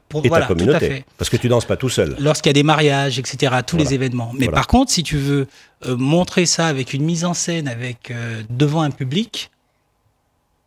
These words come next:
Speaker 1: là, c'est ce que Fodeba Ke-, Keita a développé, c'est ça la danse africaine.
Speaker 2: C'est-à-dire qu'on est dans un spectacle.
Speaker 1: Tout à fait.
Speaker 2: Et on sait qu'on est regardé,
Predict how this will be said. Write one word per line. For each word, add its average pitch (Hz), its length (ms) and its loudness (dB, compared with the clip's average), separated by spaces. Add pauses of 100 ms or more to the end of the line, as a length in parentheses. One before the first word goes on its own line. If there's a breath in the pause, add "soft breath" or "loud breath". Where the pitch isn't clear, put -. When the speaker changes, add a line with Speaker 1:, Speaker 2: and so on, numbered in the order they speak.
(360)
Speaker 1:
là, 139 340 2
c'est - 160 -2
ce - 100 0
que 143 100 -6
Fodeba 127 460 -6
Ke-, - 260 -14
Keita 131 280 -2
a 135 60 0
développé, 120 400 -4
c'est 117 200 -6
ça 131 240 -4
la 117 100 -10
danse 113 220 -14
africaine. - 360 -14 (340 loud breath)
Speaker 2:
C'est-à-dire 92 420 -2
qu'on 101 220 0
est 143 240 0 (100)
dans 117 220 2
un 117 60 2
spectacle. - 580 -8
Speaker 1:
Tout 175 160 -4
à 156 80 2
fait. - 200 -12 (260)
Speaker 2:
Et 101 60 2
on 90 120 0
sait 147 220 2
qu'on 98 180 0
est 80 80 -2
regardé, 107 760 2